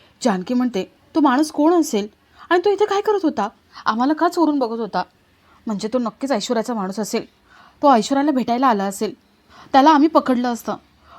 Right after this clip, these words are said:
पण ती गाडीमध्ये आली आणि ऋषिकेशचा अपघात झाला." आणि मला अजून एका गोष्टीची काळजी वाटते. आता ही गोष्ट म्हणजे ऋषिकेश, ऐश्वर्या यांच्या लग्नाची गोष्ट आपल्या घरातच आहे,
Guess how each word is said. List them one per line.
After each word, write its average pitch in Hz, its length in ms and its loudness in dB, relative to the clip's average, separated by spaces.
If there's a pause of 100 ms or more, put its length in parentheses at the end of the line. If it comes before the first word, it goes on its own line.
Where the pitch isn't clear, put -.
पण 262 120 2
ती 247 100 -4
गाडीमध्ये 233 520 2
आली 247 160 2
आणि 294 100 2
ऋषिकेशचा 247 500 -4
अपघात 202 320 -4
झाला." 185 220 -2 (880)
आणि 320 100 2
मला 320 260 6
अजून 294 220 2
एका 285 140 -2
गोष्टीची 247 420 -6
काळजी 214 280 -6
वाटते. 202 320 -10 (680)
आता 185 320 -2
ही 214 180 -4
गोष्ट 240 320 -6
म्हणजे 220 540 -4
ऋषिकेश, 208 540 -8
ऐश्वर्या 208 380 -6
यांच्या 208 280 -6
लग्नाची 220 360 -4
गोष्ट 233 240 -6
आपल्या 254 220 -4
घरातच 220 420 -4
आहे, - 420 -8